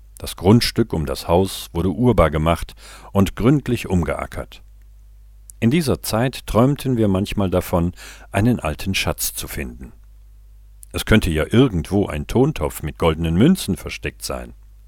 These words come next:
Was für ein unbeschreibliches Glück wäre das, ihn zu finden. Wir haben in den zehn Jahren des Umbauens keinen Schatz gefunden. Dafür aber anderen Reichtum, der unser Leben schön und lebenswert gemacht hat.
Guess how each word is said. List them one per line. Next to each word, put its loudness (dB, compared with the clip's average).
Was 2
für 4
ein 4
unbeschreibliches -2
Glück -8
wäre -6
das, -8
ihn -2
zu -4
finden. -4
Wir 6
haben 4
in 2
den 2
zehn 0
Jahren 2
des -6
Umbauens -2
keinen -6
Schatz -10
gefunden. -10
Dafür -4
aber -2
anderen 2
Reichtum, -2
der 2
unser 4
Leben 2
schön 4
und -4
lebenswert -2
gemacht -8
hat. -14